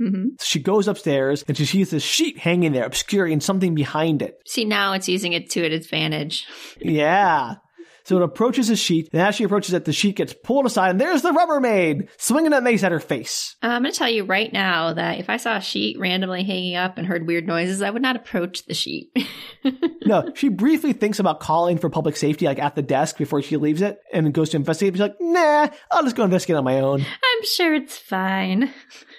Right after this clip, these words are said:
Speaker 1: <laughs>
Speaker 2: Classic horror tropes.
Speaker 1: So she maced to her face. Does she die too?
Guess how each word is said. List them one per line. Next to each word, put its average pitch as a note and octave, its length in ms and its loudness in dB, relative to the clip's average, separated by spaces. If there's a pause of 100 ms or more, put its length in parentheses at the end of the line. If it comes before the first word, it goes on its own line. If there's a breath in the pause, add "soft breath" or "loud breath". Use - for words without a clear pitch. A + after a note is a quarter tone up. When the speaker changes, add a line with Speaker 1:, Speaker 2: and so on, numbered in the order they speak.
Speaker 1:
<laughs> - 460 -8
Speaker 2:
Classic E3 500 2
horror A#2 420 -2
tropes. A2 600 -8 (180)
Speaker 1:
So - 100 -10
she - 120 -4
maced G3+ 320 0
to G#3+ 80 -2
her G3+ 80 -2
face. F#3 360 -4
Does F#3 80 -8
she E3+ 140 -4
die E3 240 -2
too? E3 340 -4